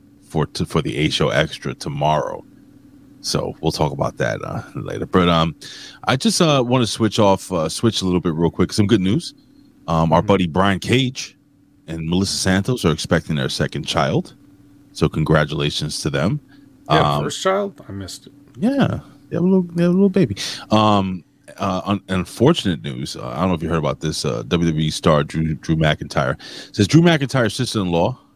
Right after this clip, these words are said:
Speaker 1: Uh, I cannot say the name, so I'm not going to. It's F R O H N A P F E L. I don't wanna say it. Yeah, she passed away. So condolences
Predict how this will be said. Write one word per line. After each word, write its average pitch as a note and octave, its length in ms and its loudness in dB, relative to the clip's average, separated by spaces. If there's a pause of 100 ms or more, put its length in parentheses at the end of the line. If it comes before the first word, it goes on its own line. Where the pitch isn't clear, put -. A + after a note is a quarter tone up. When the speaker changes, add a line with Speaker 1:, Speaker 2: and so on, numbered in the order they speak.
(180)
Speaker 1:
Uh, D2 300 -4
I - 80 -8
cannot F2 540 -4
say E2 180 -2
the D2 100 -2
name, D#2+ 240 2
so - 140 0
I'm C2 160 0
not D2+ 200 0
going D2 260 -2
to. C2 360 -2 (680)
It's - 240 -4 (100)
F G#2+ 280 0
R F#2 300 4
O F2+ 420 6 (120)
H F#2 460 -4 (100)
N F2+ 320 0 (120)
A F#2+ 560 0 (300)
P F#2 540 0
F F2+ 300 -2 (220)
E F#2+ 200 -6
L. A2+ 420 2 (960)
I C2 140 -4
don't D#2 140 -4
wanna A#1+ 160 -4
say D#2 240 2
it. B1+ 180 -4
Yeah, C2+ 140 -2
she - 160 0
passed - 320 -2
away. A#1 260 -6
So A#1+ 280 -4
condolences D2+ 800 0